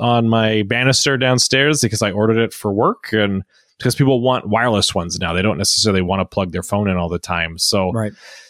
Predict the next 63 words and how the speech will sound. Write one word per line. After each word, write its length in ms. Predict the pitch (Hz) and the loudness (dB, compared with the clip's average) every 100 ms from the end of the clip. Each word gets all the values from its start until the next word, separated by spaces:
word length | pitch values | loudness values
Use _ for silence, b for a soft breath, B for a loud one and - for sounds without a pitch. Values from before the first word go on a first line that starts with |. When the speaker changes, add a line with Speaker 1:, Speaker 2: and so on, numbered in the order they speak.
| B - | B -2
Speaker 1:
you 100 | 202 | 2
know, 340 | 202 196 156 - 117 | 4 4 2 0 0
maybe 240 | 170 190 | 4 4
it's 140 | 180 - | 4 4
sort 180 | - 180 | 2 4
of 100 | 156 | 4
a, 280 | 165 151 | 6 6
it's 160 | 151 - | 4 4
also 520 | 147 151 165 143 123 _ _ - | 2 2 2 2 0 _ _ -2
they're 100 | 110 | -2
getting 280 | 95 127 131 | 0 0 0
with 120 | 123 | -2
the 80 | 113 | -4
times 400 | 113 123 165 104 | -2 -2 -2 -2
now, 180 | 90 85 | -2 -2
is 140 | 95 | -2
people 320 | - 120 123 | 0 0 0
want 320 | 98 101 117 - | 2 2 2 0
the 140 | 117 | 0
wireless 400 | 101 104 113 107 | 2 4 2 2
capability 580 | - 113 101 101 110 - | 0 -2 0 2 2 2
because 260 | 156 120 110 | 2 2 0
it's 200 | 120 - | 0 -2
kinda 240 | - 135 | -2 -2
nice 300 | 143 156 156 | 0 2 0
to 60 | 110 | 0
just 140 | 117 | 0
sort 120 | 135 | 2
of 100 | 107 | 0
throw 160 | - 117 | 2 2
your 140 | 113 | 2
phone 260 | 104 127 120 | 2 2 2
on 120 | 113 | 2
the 80 | 107 | 2
table 500 | 101 139 139 139 135 | 2 2 4 4 4
and 80 | 123 | 4
it 120 | 107 | 0
charges 420 | - 117 113 110 - | -2 0 2 0 0
ten 180 | 117 | -2
percent 460 | 110 110 - 120 113 | 0 0 2 2 2
and 80 | 101 | 0
then 80 | 98 | 2
you're 180 | 98 | 2
off, 320 | 104 113 98 - | 2 2 0 -2
and 140 | 92 | 0
then 100 | 98 | 0
you 100 | 92 | 0
charge 360 | - 104 92 95 | 0 0 0 -2
it 40 | |
in 60 | 87 | -2
the 100 | 92 | -4
car 440 | 120 113 107 104 | -2 0 0 0
and 100 | 98 | -2
then 120 | 92 | -4
you 160 | 92 90 | -4 -4
set 200 | - 98 | -2 -2
it 100 | 87 | -2
back 280 | 101 95 101 | -2 -2 -4
on 220 | 98 98 | -2 -2
your 120 | 92 | -2
next 280 | 101 117 - | -4 -4 -4
desk, 520 | 104 101 - - - | -2 -4 -2 -6 -6
and, 180 | 90 85 | -8 -8